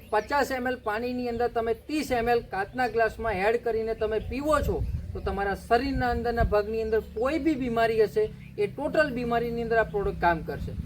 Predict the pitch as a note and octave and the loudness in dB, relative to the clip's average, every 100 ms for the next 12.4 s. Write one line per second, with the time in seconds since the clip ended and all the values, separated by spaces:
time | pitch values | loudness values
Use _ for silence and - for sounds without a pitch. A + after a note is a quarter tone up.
0 | - - G3+ A3+ - F#3 A3 C#4+ B3+ A#3+ | -8 -4 -2 -2 -2 0 0 0 0 0
1 | A#3 F#3 G3+ B3 A3+ A3+ A#3 A3 A3+ G3 | 0 0 2 2 2 4 4 4 2 4
2 | G3 G#3+ - - F#3 A#3+ A#3 G#3+ A#3 - | 2 2 -6 -4 0 0 0 -6 -8 -12
3 | - F#3+ A3+ A3+ A3+ - F#3 F3+ A3 A3 | -6 2 2 4 0 -2 -6 -2 0 0
4 | A3 - - - - - F#3 A#3+ B3 B3 | -2 -6 -10 -10 -10 -2 0 0 -2 -8
5 | B3+ A#3 A3 - G3+ A#3 C#4+ C#4+ C4 B3 | -4 -4 -4 2 4 4 2 -4 -2 -2
6 | B3 A#3 A3+ A3 A#3+ A#3 A#3 A#3+ - - | -4 -2 -2 0 0 0 -4 -4 -6 -8
7 | - - A#3+ A#3 G#3 A#3 F#3+ F#3+ A#3 A3+ | -8 -2 2 4 4 2 2 0 -2 -4
8 | G3 G3 C4 B3+ B3 A3+ A#3 G#3+ A3+ G3+ | -4 -2 0 0 0 2 2 2 0 -2
9 | A3 A3 A3+ A#3 A3+ G#3+ G#3 F#3 G#3 G#3+ | -4 -2 0 2 2 2 0 0 -2 -2
10 | G#3 G3 F3 F3+ F3+ E3 D#3+ C#3+ C3 B2 | -4 -4 -6 -8 -6 -6 -6 -10 -10 -10
11 | A#2+ A2+ - - - - - G3+ - G#3 | -12 -14 -20 -20 -20 -20 -14 -14 -6 0
12 | C4+ C4 - B3+ | 0 0 -2 2